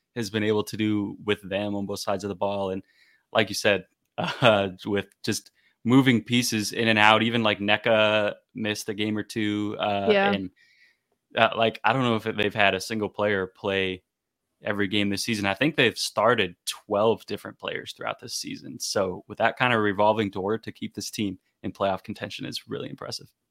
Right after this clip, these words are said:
Speaker 2: A revolving door is a great way to put it. That's actually a really <laughs> great way to put it. I did not think about it like that. Um, but yeah, so those are kind of our candidates for Executive of the Year and Coach of the Year. Let us know what you guys think and if anybody else should be kind of, like, first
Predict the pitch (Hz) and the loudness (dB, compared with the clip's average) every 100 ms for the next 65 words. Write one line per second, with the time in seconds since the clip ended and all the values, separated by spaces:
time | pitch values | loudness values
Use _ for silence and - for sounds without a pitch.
0 | _ _ _ _ _ - 226 202 202 233 | _ _ _ _ _ 0 4 6 6 6
1 | 208 180 175 165 - 156 135 - 139 127 | 4 4 2 -2 -4 -2 -2 -2 -2 -4
2 | 147 147 - - - 175 175 - - - | -4 -4 -4 -6 2 2 2 -2 -4 -6
3 | 165 165 160 226 240 - - 240 233 247 | -8 0 4 12 12 12 12 12 12 8
4 | 233 - 240 196 190 190 180 180 175 180 | 6 4 -2 0 2 2 -2 -4 -2 -2
5 | 170 180 175 190 - - - - 104 - | -2 -4 -6 -4 -4 -4 -4 0 2 0
6 | - - - - 175 170 175 202 - 294 | -6 -14 -8 0 4 4 2 -2 6 8
7 | 226 - 240 240 269 311 349 330 269 247 | 8 6 2 8 8 10 10 10 8 8
8 | 240 208 196 202 185 180 185 185 - 185 | 8 6 4 2 -4 -2 -4 -4 -4 0
9 | 170 170 180 175 175 190 185 180 175 175 | 2 2 0 -2 0 0 0 0 2 2
10 | 170 - - 208 214 214 175 180 170 180 | 0 -2 2 4 4 2 0 2 4 4
11 | 202 - - - 208 311 277 269 240 233 | 2 -6 -20 6 10 10 10 10 10 8
12 | 214 180 196 190 - 175 185 175 - 190 | 4 4 4 4 -2 -6 -6 -6 -2 -2
13 | 185 170 175 190 190 - 156 - - - | -2 -2 -2 0 0 2 2 2 -2 -4
14 | 175 - 170 170 175 151 165 - - - | -6 -4 -6 -4 -2 -2 -2 -6 -8 -6
15 | 117 120 - | -2 -2 -4